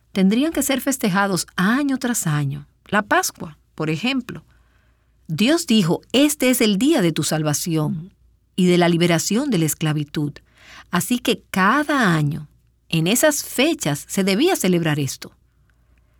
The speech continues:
Debían recordar la sangre que se derramó. Se extendió sobre el dintel de la puerta y el ángel de la muerte pasó por encima de su casa.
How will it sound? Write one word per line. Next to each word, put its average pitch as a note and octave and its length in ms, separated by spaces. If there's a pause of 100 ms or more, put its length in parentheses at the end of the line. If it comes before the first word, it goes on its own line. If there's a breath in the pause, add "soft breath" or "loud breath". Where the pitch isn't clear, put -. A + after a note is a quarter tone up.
(260)
Debían F#3 360
recordar G3+ 600
la F3+ 140
sangre F#3+ 600
que D#3 100
se D#3+ 140
derramó. D3 640 (480 soft breath)
Se - 140
extendió F#3 420
sobre A3+ 240
el G#3+ 80
dintel F3+ 460
de A3+ 80
la G3 100
puerta F#3+ 480
y E3 140
el D#3+ 100
ángel B3+ 280
de B3+ 80
la A#3+ 100
muerte E3 400
pasó E3+ 400
por D#3 160
encima D3+ 500
de D#3 80
su D3+ 160
casa. D3 540